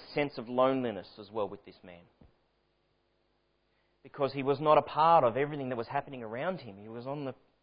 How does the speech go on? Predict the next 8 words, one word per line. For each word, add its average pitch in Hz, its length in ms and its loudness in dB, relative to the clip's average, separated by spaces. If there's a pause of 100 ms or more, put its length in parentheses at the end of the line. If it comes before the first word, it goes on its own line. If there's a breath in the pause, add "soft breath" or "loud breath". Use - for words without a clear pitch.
(200)
fringe. 101 520 -10 (1080)
He 175 100 0
was 185 180 8
on 190 140 12
the 180 80 4 (140)
sidelines 185 680 12
of 160 80 -2
society 175 840 10